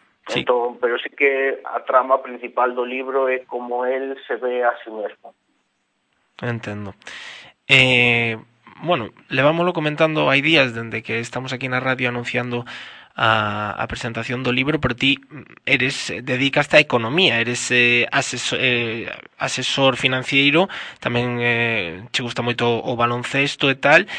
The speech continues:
Speaker 1: e vas a estar acompañado no, na presentación do libro o próximo xoves ás oito nas Torres por un profesor de economía da Universidade da Coruña, non?
Speaker 2: Sí, a verdade, vou estar acompañado por Luis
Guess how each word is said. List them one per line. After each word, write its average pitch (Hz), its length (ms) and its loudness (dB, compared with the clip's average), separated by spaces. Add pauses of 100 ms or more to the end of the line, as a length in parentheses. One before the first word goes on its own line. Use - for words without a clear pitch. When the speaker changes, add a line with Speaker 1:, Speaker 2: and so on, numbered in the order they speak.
(280)
Speaker 1:
e 139 180 6
vas 160 260 8
a 254 60 2
estar 247 220 6
acompañado 214 1040 6
no, 120 640 -2
na 135 160 -2
presentación 131 500 -2
do 160 80 2
libro 165 300 0
o - 20 -16
próximo 135 480 0
xoves 131 460 0
ás 127 180 2
oito 131 240 -2
nas 127 220 -4
Torres 170 320 0 (400)
por 139 100 6
un 196 80 6
profesor 262 380 4
de 240 100 6
economía 196 460 6
da 160 260 6
Universidade 139 540 4
da 135 100 4
Coruña, 139 380 0
non? 185 260 -4 (1200)
Speaker 2:
Sí, 220 120 2 (160)
a 135 120 4
verdade, 147 280 2
vou 147 200 0
estar 147 460 0
acompañado 147 680 2
por 143 560 4
Luis 147 240 -8